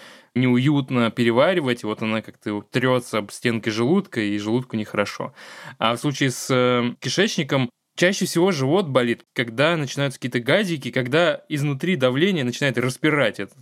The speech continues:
кишечник. И это, мне кажется, уже не связано с механическими делами, скорее связано с какими-то химическими процессами, когда что-то там куда-то среагировало, и начался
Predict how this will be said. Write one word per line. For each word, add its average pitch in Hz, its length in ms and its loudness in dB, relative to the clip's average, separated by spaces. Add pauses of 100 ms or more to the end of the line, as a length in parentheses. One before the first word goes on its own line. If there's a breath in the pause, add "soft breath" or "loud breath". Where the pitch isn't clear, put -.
(140)
кишечник. 143 600 -2 (140)
И - 40 2
это, 165 140 2
мне 170 100 2
кажется, 160 320 -2
уже 143 160 0
не 143 100 0
связано 135 300 0
с - 100 -14
механическими 139 600 -2
делами, 110 240 2
скорее 135 260 -2
связано 127 280 -2
с 120 60 -6
какими-то 117 360 -2 (580 loud breath)
химическими 117 580 -4
процессами, 98 580 -2
когда 98 240 -6
что-то 104 240 -6
там 107 280 0
куда-то 98 680 -2 (120)
среагировало, 127 840 2
и 120 360 0
начался 107 840 -2